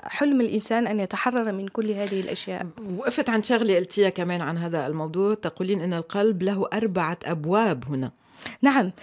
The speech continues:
Speaker 1: في هذا الديوان
Speaker 2: إيه؟
Speaker 1: تحديدا
Speaker 2: أربعة
Speaker 1: جعلت،
Speaker 2: أبواب؟
Speaker 1: نعم، جعلت <clears throat> لهذا الديوان أربعة أبواب. فهناك باب يفضي إلى الغابة،
Speaker 2: مم.
Speaker 1: على اعتبار أن الإنسان في رأيي غابة.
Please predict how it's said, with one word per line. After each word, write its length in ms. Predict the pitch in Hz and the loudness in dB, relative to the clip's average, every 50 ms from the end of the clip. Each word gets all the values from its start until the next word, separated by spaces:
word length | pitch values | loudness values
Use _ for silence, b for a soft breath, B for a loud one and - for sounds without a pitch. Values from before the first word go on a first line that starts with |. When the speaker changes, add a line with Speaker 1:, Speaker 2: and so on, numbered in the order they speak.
| B B - | B B -2
Speaker 1:
في 160 | - 277 294 | 2 4 6
هذا 160 | 320 269 277 | 6 6 4
الديوان 560 | 247 202 202 233 226 220 226 262 294 311 320 294 | 4 4 4 4 6 6 6 6 6 4 2 2
Speaker 2:
إيه؟ 60 | - | 2
Speaker 1:
تحديدا 600 | 254 185 202 214 226 226 208 214 220 240 269 277 - - | 0 2 2 2 2 2 4 4 4 4 2 2 0 0
Speaker 2:
أربعة 280 | 214 - 208 214 202 | 0 2 4 4 6
Speaker 1:
جعلت، 260 | 240 254 - - 269 208 | 6 6 4 4 2 2
Speaker 2:
أبواب؟ 260 | 220 247 330 240 - - 240 | 4 4 4 2 2 2 4
Speaker 1:
نعم، 320 | 226 277 269 254 208 180 | 4 6 6 4 2 2
جعلت 440 | 190 202 262 254 285 294 269 - 254 254 262 262 | 2 4 4 6 6 4 2 2 2 2 4 4
<clears throat> 200 | 262 220 - 220 | 2 2 4 4
لهذا 300 | 226 220 240 240 220 214 | 4 4 6 6 4 4
الديوان 380 | 196 190 208 208 214 226 247 | 4 2 2 2 4 4 4
أربعة 360 | - 254 277 277 302 285 277 269 - | 4 2 2 2 2 2 0 0 0
أبواب. 400 | - 226 214 214 226 208 185 185 | 0 -2 0 0 0 0 0 0
فهناك 920 | - - - 196 196 190 - - 202 214 214 240 269 285 - - 233 214 214 B B B B B B - | -4 -6 -4 -2 -2 -2 -4 -4 0 2 4 4 4 4 2 0 -2 -4 -4 B B B B B B 0
باب 300 | 196 247 269 262 233 220 | 4 6 6 6 6 4
يفضي 640 | 233 226 214 208 240 269 269 - 214 190 220 220 214 | 2 2 2 2 2 0 0 -2 -2 0 0 0 0
إلى 240 | - 214 202 202 | 0 0 0 0
الغابة، 540 | 202 196 190 190 190 226 269 302 311 370 381 381 _ _ - | 0 0 0 0 0 2 2 2 2 0 -2 -4 _ _ -12
Speaker 2:
مم. 260 | 180 185 185 202 294 - | -10 -8 -8 -8 -6 -2
Speaker 1:
على 100 | 196 202 | -2 -2
اعتبار 460 | 190 202 - - 208 202 226 220 - | -2 -2 -4 -4 -2 0 0 0 0
أن 140 | - 220 214 | 0 0 0
الإنسان 640 | 202 202 208 214 214 202 - 233 220 214 208 208 196 B B B B B B B B B | 0 0 -2 -2 -4 -2 -2 -2 -2 0 -2 -4 -6 B B B B B B B B B
في 220 | - - - 226 226 | -4 2 4 4 4
رأيي 400 | 226 - - 214 214 214 214 220 | 4 2 0 0 2 2 2 2
غابة. 600 | 196 202 226 240 247 240 214 226 247 240 _ | 2 2 2 4 4 2 2 -2 -4 -6 _